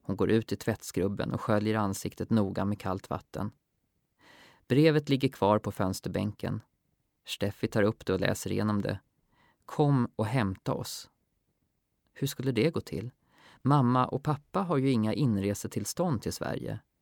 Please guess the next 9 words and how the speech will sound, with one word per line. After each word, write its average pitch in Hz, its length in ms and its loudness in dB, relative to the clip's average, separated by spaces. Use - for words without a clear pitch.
De 131 140 2
kan 170 320 0
inte 98 200 -2
komma, 92 440 -4
även 135 320 2
om 160 120 0
de 131 100 0
skulle 107 240 -2
vilja. 117 500 -2